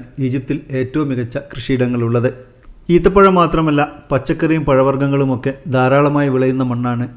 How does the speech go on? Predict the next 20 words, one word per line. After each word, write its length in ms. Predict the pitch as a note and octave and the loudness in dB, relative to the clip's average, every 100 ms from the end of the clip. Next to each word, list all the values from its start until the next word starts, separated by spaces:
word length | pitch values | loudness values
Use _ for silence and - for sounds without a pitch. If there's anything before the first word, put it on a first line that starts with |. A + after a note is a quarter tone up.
| D3+ | -4
ഈ 60 | C3 | -2
മേഖലയിലേത്. 560 | B2 A#2 A#2+ A#2+ A#2 B2 B2+ - - _ - - - - - - | -2 0 0 0 0 -2 -6 -16 -20 _ -20 -20 -20 -20 -10 -2
ഈ 80 | G3+ | 4
തോട്ടങ്ങൾക്കിടയിലൂടെ 840 | F#3 E3 F3+ F3+ D#3+ D#3+ D#3 D3+ D3 - - | 4 4 2 2 4 4 4 2 0 -4 0
റോഡ് 240 | C#3 D3 D3 | 2 4 2
മാർഗം 280 | C3+ C3 C3 - C#3+ | 2 0 -4 -6 -8
അസ്വാനിലേക്ക് 560 | A#2 C#3+ D3+ D3 C#3+ D3 | 0 2 2 2 2 2
യാത്ര 180 | B2 A#2+ C3 | 0 -2 -2
പോവുകയാണ് 420 | B2+ A#2+ B2 A#2+ - A2+ | 0 0 -2 -4 -8 -2
ജേർണിയിസ്റ്റ്. 480 | B2 A#2 A2+ - C3 - - _ _ _ _ _ - | 0 0 -2 -4 -8 -8 -20 _ _ _ _ _ 0
കണ്ണും 280 | D#3+ E3 F3 D3+ | 2 2 0 0
മനസ്സും 280 | D3 C3+ D#3 | 0 2 2
നിറയുന്ന 320 | C#3+ C#3 C#3 C#3+ | 4 4 4 0
ഈ 40 | C3+ B2+ | 2 0
യാത്രയിൽ 360 | A#2+ B2+ B2+ - - - | 0 0 0 -2 -18 -6
ഒരു 100 | C#3+ D3 | -2 2
ഭാഗത്ത് 300 | D3+ C#3+ F3 - C3+ | 2 2 -4 -6 -2
നൈൽ 160 | C3+ C#3+ | 0 0
നദിയുടെ 300 | C3 C3 C3+ C#3 | 0 0 0 -2
അതിമനോഹരമായ 680 | A#2+ C3 C3+ C3 C3 B2+ | -2 0 0 0 0 0